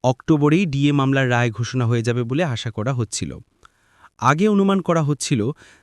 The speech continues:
দীপাবলির আগেই ডিএ মামলার রায় ঘোষণা হতে পারে, তবে তা হয়নি। দীপাবলির ছুটি কাটিয়ে পঁচিশ অক্টোবর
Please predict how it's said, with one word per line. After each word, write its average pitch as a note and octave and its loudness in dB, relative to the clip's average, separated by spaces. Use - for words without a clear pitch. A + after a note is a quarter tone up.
দীপাবলির F#3 2
আগেই C3 2
ডিএ D#3+ 2
মামলার D#3+ 2
রায় B2 0
ঘোষণা B2+ -2
হতে G#2+ -4
পারে, D2+ -12
তবে A#2+ 0
তা C3 0
হয়নি। D2+ -6
দীপাবলির G3+ 2
ছুটি E3 -2
কাটিয়ে F3+ 0
পঁচিশ D#3 -2
অক্টোবর C3+ -2